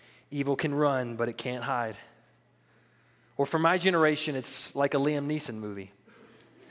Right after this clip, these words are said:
I don't know if you remember his famous line in the movie Taken. You seen it? He has that famous line. He says it so calmly into the phone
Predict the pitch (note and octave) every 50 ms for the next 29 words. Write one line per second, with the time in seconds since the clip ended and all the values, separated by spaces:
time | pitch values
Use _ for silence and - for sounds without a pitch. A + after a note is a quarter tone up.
0 | - - - - - - - - - - - - - - - E3 F#3 F#3 F3+ E3+
1 | F#3 F#3 F3 E3+ F3+ F#3 F#3 F#3 F#3 F3+ E3 D#3 - - - F#3 F#3 F3+ F3 E3+
2 | - F3 E3 E3+ F3 F3 F3+ F3 E3 D#3+ D3+ D3+ D#3+ E3 D#3+ E3 D3+ - E3 D#3+
3 | D#3 D#3+ F3+ G3 G#3 - - - - - _ _ _ C3+ A#2+ - D3+ D3 D3 E3+
4 | - - - - - _ _ _ _ _ - - - - - - _ _ _ _
5 | - - E3+ E3+ F3 D#3+ F3 E3 - - F3+ F3+ F3 E3+ D#3+ - D#3+ D#3+ E3 E3+
6 | F3+ F3 E3 - - F3 E3+ D3+ D#3 C3+ - - F3+ F3 E3+ - - F#3 E3+ D#3+
7 | D#3+ D#3 D#3 D#3 D#3 E3 E3 - - C#3+ D3 D#3+ D#3 E3 - - E3+ D#3 D3+ D3+
8 | D#3 E3